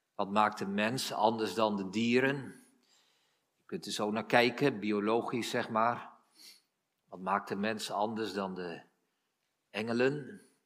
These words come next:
Hij is geen engel geworden. Hij is mens geworden. Wat is eigenlijk de echte, de werkelijke mens? We kunnen dan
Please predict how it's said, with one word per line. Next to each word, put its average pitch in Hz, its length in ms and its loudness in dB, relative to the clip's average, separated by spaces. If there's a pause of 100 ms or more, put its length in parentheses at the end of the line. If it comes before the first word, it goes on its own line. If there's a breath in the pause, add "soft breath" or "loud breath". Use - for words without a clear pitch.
(140)
Hij - 120 -20
is 87 100 -12
geen 95 260 -12
engel 110 340 -6
geworden. 113 720 -4 (1500)
Hij 95 100 -14
is 90 60 -14
mens 107 380 -4
geworden. 123 720 -2 (1900)
Wat - 240 4
is 196 160 8
eigenlijk 156 440 8
de 135 200 4
echte, 160 480 0
de 117 180 -2
werkelijke 117 840 -2 (800)
mens? 110 760 0
We 107 100 -10
kunnen 98 380 -2
dan 90 380 -2